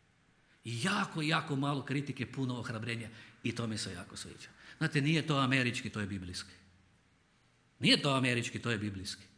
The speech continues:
Tako malo kritike, tako puno ohrabrenja. I onda sad je i nastava online, znate, ja s Adamom sjedim i malo slušam predmete i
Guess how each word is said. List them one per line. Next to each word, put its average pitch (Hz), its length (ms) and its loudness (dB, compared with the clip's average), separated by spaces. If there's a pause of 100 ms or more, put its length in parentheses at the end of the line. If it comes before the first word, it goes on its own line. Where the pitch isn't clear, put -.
(1200)
Tako 233 400 6
malo 160 440 2
kritike, 135 500 2 (100)
tako - 260 4
puno 139 280 0
ohrabrenja. 110 560 -4 (540)
I 160 80 6
onda 185 140 8
sad 185 180 6
je 175 120 8
i 175 40 4
nastava 180 440 4
online, 143 300 4
znate, 143 260 0
ja 160 100 4
s 156 80 2
Adamom 160 340 2
sjedim 147 320 2
i 123 60 0
malo 139 240 0
slušam 160 360 -2 (360)
predmete 120 500 0
i 117 180 -8